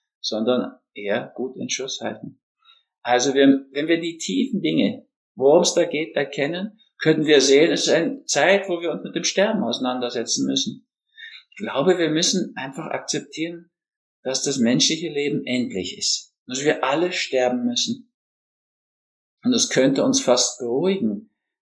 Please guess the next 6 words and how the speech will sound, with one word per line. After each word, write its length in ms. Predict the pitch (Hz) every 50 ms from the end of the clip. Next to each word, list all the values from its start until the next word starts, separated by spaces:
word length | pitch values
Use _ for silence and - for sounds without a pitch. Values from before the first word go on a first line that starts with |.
| _ -
dass 180 | 101 101 -
an 180 | - 117 117 113
Corona 840 | - 123 113 104 107 107 110 123 139 156 165 175 185 - - _ _ _ _ _ _ _ _ _ _ _ _ _ _ _ _ _ _ _ _ _ _ _ _ - 76 _ _ _ -
Durchschnittssterbe-, 2000 | 135 139 151 156 156 - - 160 156 147 - - - - - - _ _ _ _ _ _ _ _ _ _ _ _ - - - - 104 101 113 131 135 139 -
das 140 | - - -
Durchschnittssterbealter 1400 | - 143 160 156 - 135 139 - - - 104 98 104 127 135 147 151 95 143 151 156 156 - 160 160 160 -